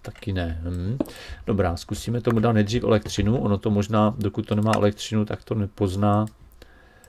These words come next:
že to má nějaký výstup. Elektřina by měla jít v podstatě kamkoliv. Dáme ji třeba právě tady nahoru. Jo, to se napojilo, řekl bych.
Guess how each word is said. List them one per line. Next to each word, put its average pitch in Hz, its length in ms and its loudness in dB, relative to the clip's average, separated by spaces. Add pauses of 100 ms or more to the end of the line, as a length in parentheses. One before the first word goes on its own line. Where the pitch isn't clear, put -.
(1900)
že 107 140 -4
to 104 160 -4
má 98 160 0
nějaký 104 340 0
výstup. 107 440 -2
Elektřina 104 460 0
by 113 80 2
měla 113 160 2
jít 110 200 0
v - 200 -20
podstatě 110 380 -2
kamkoliv. 98 480 2
Dáme 95 280 2
ji 101 80 0
třeba 95 460 0 (260)
právě 87 560 2 (560)
tady 90 200 -8
nahoru. 92 480 0 (1160)
Jo, 87 360 -2 (140)
to 104 140 -8
se 90 580 0
napojilo, 95 640 0
řekl 117 300 -4
bych. 151 460 -4